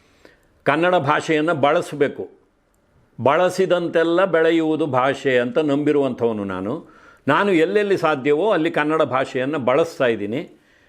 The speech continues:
ಹಾಗೆ ಬಳಸೋದ್ರಿಂದ ತಾನಾಗೇ ಅದು ಬೆಳೆಯುತ್ತೆ. ನಾನು ಬೆಳೆಸಿದೆ ಅಂತ ಹೇಳ್ಕೋಬೇಕಾಗಿಲ್ಲ, ಅದು ತಾನಾಗೇ ಬೆಳೆಯುತ್ತೆ. ಆ ವೀಕ್ಷಕರು ಹೇಳಿರೋ ಥರ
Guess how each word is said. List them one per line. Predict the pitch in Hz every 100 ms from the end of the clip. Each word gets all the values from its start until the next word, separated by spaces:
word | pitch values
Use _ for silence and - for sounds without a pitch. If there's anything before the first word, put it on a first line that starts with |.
| _ _ _
ಹಾಗೆ | - 156 202
ಬಳಸೋದ್ರಿಂದ | 202 143 165 196 220 190 185 214 220 - -
ತಾನಾಗೇ | 143 170 202 208
ಅದು | 220 175
ಬೆಳೆಯುತ್ತೆ. | 139 156 180 175 135
ನಾನು | 135 156
ಬೆಳೆಸಿದೆ | 135 151 170 180
ಅಂತ | 190 175
ಹೇಳ್ಕೋಬೇಕಾಗಿಲ್ಲ, | 151 151 - 165 147 139 113 120
ಅದು | 120
ತಾನಾಗೇ | 120 143 160 156
ಬೆಳೆಯುತ್ತೆ. | 147 127 131 123 - - _ _ - - _ _ _ _ _ _ _ -
ಆ | 113 170
ವೀಕ್ಷಕರು | 180 202 202 214 214 185
ಹೇಳಿರೋ | 160 180 190 175
ಥರ | 165